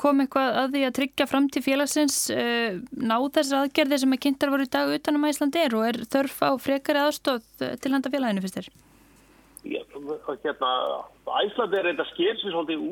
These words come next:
Speaker 2: úr í, í ferðaþjónustunni með það hvað það, hvað þeir voru, eh, mjög varfærnir í, í sinni lausafjárstýringu og höfðu mjög digra varasjóði, en, enda svo sem, eh, hérna,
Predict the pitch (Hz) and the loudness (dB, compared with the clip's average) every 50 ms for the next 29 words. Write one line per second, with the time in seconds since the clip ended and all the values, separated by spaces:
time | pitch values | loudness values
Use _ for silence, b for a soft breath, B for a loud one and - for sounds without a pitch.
0 | 220 233 240 214 175 - - - - 170 175 180 196 202 202 196 190 165 - - | -4 -4 -6 -6 -8 -12 -14 -14 -10 -6 -4 -2 -2 -2 -2 -2 -4 -4 -6 -6
1 | - 160 170 - 185 220 247 214 185 156 - - - 110 113 123 135 143 143 - | -6 -6 -2 -2 -2 -2 0 0 0 -2 -2 -2 -4 -4 -4 -2 -2 -4 -2 -2
2 | 156 139 - - 147 143 143 151 151 151 - - - - 156 143 - 156 151 139 | -4 -4 -2 -2 -4 -2 0 -2 -2 -2 -2 -6 -6 -4 -4 -4 -2 -4 -6 -4
3 | 147 160 160 143 139 143 135 131 131 - - - - 131 - - - - - 156 | -2 -2 -2 0 0 0 0 0 -2 -4 -10 -14 -16 -14 -14 -14 -16 -8 -4 -2
4 | 175 165 143 135 120 - 147 - - - - - - 175 147 123 - - 135 131 | -2 -2 -2 -2 -2 -2 -2 -2 -4 -8 -10 -4 -2 -2 -2 -2 -2 -4 -2 -2
5 | 139 - - - - 1077 1077 - - _ _ - 139 143 151 147 131 123 - - | 0 0 0 0 0 0 -2 -4 -10 _ _ -8 -6 -4 -4 -4 -4 -6 -8 -8
6 | - 151 135 131 127 135 160 - 170 143 123 107 - 123 110 104 - - 107 107 | -8 -4 -2 -2 0 0 -2 -2 -2 -4 -4 -4 -4 -6 -6 -4 -4 -4 -2 -2
7 | 127 135 135 123 123 120 - - 143 135 147 190 208 190 165 143 123 139 143 139 | -2 -2 -2 -2 -2 -4 -2 -2 -2 -2 -2 0 0 0 0 0 0 0 0 0
8 | 139 156 131 - - 123 104 95 92 104 - - _ _ _ _ _ _ _ _ | 0 -2 -4 -2 -2 -2 -2 -2 -4 -6 -8 -10 _ _ _ _ _ _ _ _
9 | _ _ _ _ _ _ _ - 117 110 107 104 135 117 120 117 - 127 113 - | _ _ _ _ _ _ _ -8 -8 -8 -6 -4 -4 -4 -4 -2 -2 -2 -2 0
10 | 135 123 - 127 120 120 - - - - 143 120 113 143 139 - 135 - | -2 -2 -2 -2 -4 -4 -6 -8 -8 -8 -8 -6 -6 -8 -6 -6 -8 -10